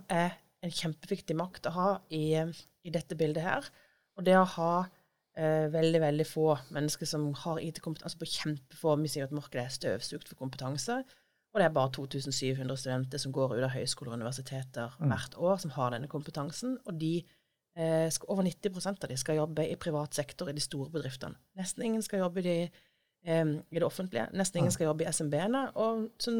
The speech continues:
Speaker 1: snakker vi for eksempel Universitetet i Stavanger. Universitetet i Stavanger sliter med å ansette folk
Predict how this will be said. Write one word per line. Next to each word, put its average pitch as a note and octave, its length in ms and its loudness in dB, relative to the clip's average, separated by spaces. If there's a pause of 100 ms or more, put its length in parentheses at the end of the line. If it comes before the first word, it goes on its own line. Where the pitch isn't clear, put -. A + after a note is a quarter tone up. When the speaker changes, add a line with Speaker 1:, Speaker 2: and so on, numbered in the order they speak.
Speaker 1:
snakker - 280 -2
vi G3+ 60 -2
for F#3 80 -6
eksempel F#3 320 -2
Universitetet F3 460 0
i - 20 -10
Stavanger. E3+ 560 0 (1200)
Universitetet A3 400 6
i - 40 -6
Stavanger A3 400 6
sliter G#3+ 420 4
med F3+ 140 6
å G3 80 0
ansette F#3 360 2
folk F3+ 360 0